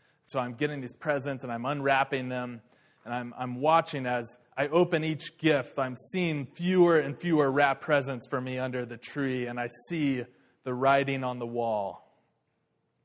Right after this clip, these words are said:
I didn't get the remote control car that year.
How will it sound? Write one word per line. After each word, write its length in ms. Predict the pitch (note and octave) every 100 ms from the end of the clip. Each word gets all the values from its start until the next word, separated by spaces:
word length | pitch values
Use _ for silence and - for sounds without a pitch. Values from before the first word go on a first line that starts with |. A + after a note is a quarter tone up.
| _ _ _ _ _
I 80 | B2
didn't 340 | B2+ D#3+ D3
get 340 | - C#3+ A2 - _ _ _ _ _ -
the 100 | B2
remote 300 | B2+ C3 C3
control 340 | B2 - A#2+
car 520 | - C3 A2+ G#2+ G2+ - _ _ _ _ -
that 240 | A2+ -
year. 320 | A2+ F#2+ F#2+